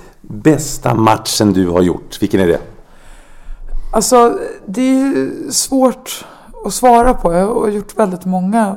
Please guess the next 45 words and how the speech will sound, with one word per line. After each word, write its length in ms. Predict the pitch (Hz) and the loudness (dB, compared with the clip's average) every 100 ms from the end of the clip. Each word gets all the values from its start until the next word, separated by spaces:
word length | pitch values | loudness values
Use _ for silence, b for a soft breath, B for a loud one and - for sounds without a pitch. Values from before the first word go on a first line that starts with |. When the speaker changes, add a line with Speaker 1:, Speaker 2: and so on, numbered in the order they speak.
| 196 | -4
Speaker 2:
bra 200 | 165 165 | -4 -4
matcher. 480 | 160 151 - 165 180 | -6 -8 -4 -4 -2
Men 200 | 185 190 | 0 0
jag 140 | 185 233 | 0 -2
kan 100 | 233 | 0
säga 300 | 254 196 214 | 0 0 -2
att 240 | 220 - | -4 -14
den 320 | 180 196 202 247 | -4 -2 0 0
nu 220 | 233 185 | 0 0
mot 260 | 180 180 | -2 -4
Cecilia, 500 | - 156 190 226 277 190 | -6 -6 -4 0 2 4
även 340 | 180 160 214 | 4 2 -2
om 100 | 233 | 0
jag 140 | 196 190 | 0 0
förlorade 400 | 170 190 262 247 | -2 0 0 0
på 120 | 175 | -6
teknisk 460 | 180 170 165 156 | -8 -8 -10 -12
knockout, 540 | 165 156 254 277 180 - B B B B | -12 -4 -2 -2 -8 -12 B B B B
så 160 | - 220 | -6 -2
var 80 | 202 | 2
det 100 | 190 | 4
en 120 | 170 | 2
otroligt 680 | 170 - 277 311 - - - | -4 -4 0 0 0 -10 -6
bra 200 | 185 175 | -4 -2
match. 300 | 180 180 - | -4 -6 -6
En 120 | 185 | -4
otroligt 520 | 190 - 285 214 170 | -4 -2 -4 -4 -8
bra 160 | - 175 | -6 -6
boxning. 540 | 175 170 - 202 185 196 | -6 -10 -4 -4 -4 -8
Och 180 | - 202 | -12 -8
det 240 | 185 226 | -2 0
är 180 | 262 262 | 0 0
väl 140 | 208 | -4
någonting 300 | 202 190 170 | -2 -2 -4
som 120 | 156 180 | -8 -6
jag 100 | 175 | -6
ändå 160 | 160 | -8
kan 140 | 170 160 | -8 -8
säga 260 | - 160 | -6 -6
att 100 | 156 | -6
jag 120 | 160 | -6
är 40 | 156 | -4
väldigt 340 | 165 156 156 | -6 -8 -10
stolt 500 | - - 269 254 - | -12 -6 -6 -6 -8
över. 340 | 160 160 165 | -8 -6 -8